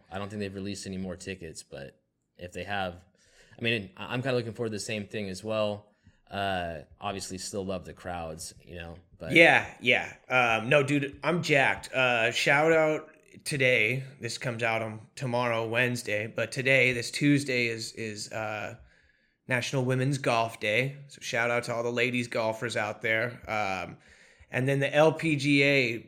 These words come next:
Speaker 2: booking, we got some great, uh, we got some great groupings, some really fucking cool groupings. The Korda sisters playing together, which is awesome. Just
Speaker 1: Right.
Speaker 2: give us what we want.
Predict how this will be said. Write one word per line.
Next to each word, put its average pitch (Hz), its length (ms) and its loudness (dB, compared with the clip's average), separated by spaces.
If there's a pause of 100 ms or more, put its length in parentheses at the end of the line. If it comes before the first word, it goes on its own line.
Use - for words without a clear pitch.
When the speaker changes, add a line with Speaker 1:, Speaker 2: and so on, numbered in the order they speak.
(180)
Speaker 2:
booking, 143 540 2 (440)
we 135 100 0
got 139 400 2 (120)
some 127 260 -4
great, 185 500 8
uh, 120 440 4 (540)
we 143 80 0
got 165 120 6
some 156 160 0
great 170 480 2
groupings, 120 760 2 (120)
some 123 220 -6
really 147 260 6
fucking 113 300 -4
cool 113 200 -4
groupings. 107 540 -6
The 110 80 -4
Korda 160 400 4
sisters 156 380 -2
playing 139 380 0
together, 117 480 2
which 113 220 -4
is 95 180 -12
awesome. 120 600 0
Just 101 140 -4
Speaker 1:
Right. 98 120 0
Speaker 2:
give 135 140 4
us 131 160 0
what 127 120 -2
we 123 80 -2
want. 135 360 2